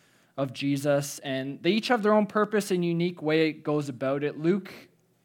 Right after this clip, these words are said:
uh, he's very factual in his, uh, presentation. He uses eyewitness testimony to gather material. Uh, historians and, and scholars, they like the book of Luke because there's a lot of,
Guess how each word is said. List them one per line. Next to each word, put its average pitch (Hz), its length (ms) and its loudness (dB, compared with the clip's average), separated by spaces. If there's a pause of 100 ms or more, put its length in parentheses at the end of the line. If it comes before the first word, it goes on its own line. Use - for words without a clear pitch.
uh, 120 320 0
he's 147 220 -6
very 208 200 2
factual 151 840 0
in 143 160 -6
his, 123 480 -8 (560)
uh, 113 160 -8
presentation. 123 1040 -4
He 139 480 -6
uses 180 520 2
eyewitness 165 640 -2
testimony 160 880 -2 (320)
to 151 80 -8
gather 151 420 2
material. 151 920 -2 (880)
Uh, 117 320 -2
historians 180 800 0
and, 143 300 -4
and 135 120 -10
scholars, 147 580 -2
they 147 140 0
like 156 380 0
the 156 100 -4
book 156 220 -4
of 131 140 -6
Luke 165 260 -2
because 139 300 -8
there's 135 200 -8
a 131 40 -6
lot 147 200 0
of, 139 200 -6